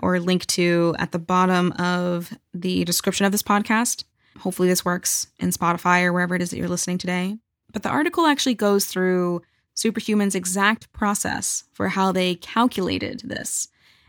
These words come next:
And basically what they ended up doing was they have the entire data set, which is great, but they really wanted to focus in on the people who were very disappointed.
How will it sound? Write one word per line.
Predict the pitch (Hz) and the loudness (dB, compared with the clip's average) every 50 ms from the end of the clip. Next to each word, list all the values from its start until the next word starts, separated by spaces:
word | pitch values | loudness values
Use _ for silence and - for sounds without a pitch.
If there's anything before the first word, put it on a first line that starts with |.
| _ _ - | _ _ -2
And | 202 202 202 196 196 196 196 190 175 - - _ _ _ - 202 - | 0 0 2 2 2 2 0 0 -2 -6 -12 _ _ _ -12 -2 2
basically | 240 269 262 269 - 269 247 | 2 2 2 2 2 2 2
what | 220 202 196 | 2 2 0
they | - 190 | 0 0
ended | 190 185 175 | 0 0 0
up | 185 175 - | -2 -2 -2
doing | - 262 302 320 302 262 226 202 | 0 2 2 4 4 4 4 2
was | 196 190 185 190 185 185 185 180 - - _ _ _ _ - | 2 0 0 0 0 -2 -2 -4 -4 -6 _ _ _ _ -6
they | 202 233 233 | -2 0 2
have | 240 285 320 320 | 4 4 4 4
the | 359 359 | 4 4
entire | 339 294 - 254 233 214 202 190 | 4 4 2 2 2 2 2 0
data | 180 185 185 180 | 0 0 0 -2
set, | 175 - - - - - - _ _ _ _ | -4 -6 -6 -8 -10 -14 -16 _ _ _ _
which | - 233 - | -2 -2 -2
is | - | -2
great, | - - - - - _ _ _ _ - - | -2 -4 -6 -8 -12 _ _ _ _ -14 -12
but | 196 190 208 208 202 202 196 - - _ - | -6 -2 -2 0 0 0 -2 -2 -6 _ -6
they | 202 220 220 226 | -2 0 2 4
really | 226 240 254 277 294 | 4 4 4 4 6
wanted | 294 294 277 262 | 6 6 6 4
to | 269 | 2
focus | 254 - 214 202 196 196 196 - | 0 0 -2 -2 -2 -2 -2 -2
in | 190 185 185 185 | 0 0 0 0
on | 180 - 185 190 | 0 0 0 0
the | 185 180 | 0 -2
people | - - 180 - 185 180 | -4 -6 -6 -4 -6 -6
who | - - 180 180 | -4 -4 -4 -2
were | 170 175 180 175 175 175 170 170 170 - _ _ _ _ _ _ _ _ _ | -2 0 0 0 0 0 -2 -4 -6 -10 _ _ _ _ _ _ _ _ _
very | 202 180 170 185 196 196 190 190 185 | -10 -4 0 2 4 4 6 4 4
disappointed. | 170 180 - 175 - - 90 - - - - | 2 0 -2 -4 -6 -6 -8 -8 -8 -10 -12